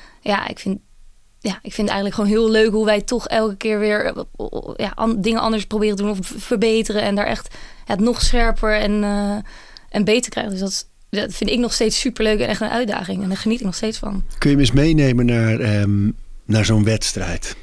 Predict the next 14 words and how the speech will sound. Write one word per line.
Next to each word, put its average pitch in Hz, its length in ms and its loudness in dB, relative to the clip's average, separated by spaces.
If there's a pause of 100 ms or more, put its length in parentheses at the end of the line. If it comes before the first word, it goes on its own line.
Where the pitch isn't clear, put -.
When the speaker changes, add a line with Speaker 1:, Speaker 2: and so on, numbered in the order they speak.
(220)
Speaker 2:
Dus, - 280 -2
eh, 107 340 -4
eigenlijk 101 340 -2
hoe 110 120 0
de 98 120 0
dag 117 300 0
begint, 143 680 -2
een 104 180 2
wedstrijddag. 131 920 -2 (340)
Speaker 1:
Ja. 214 160 -4
Speaker 2:
Wat 104 120 -2
je - 80 -2
allemaal 95 220 0
doet 131 380 0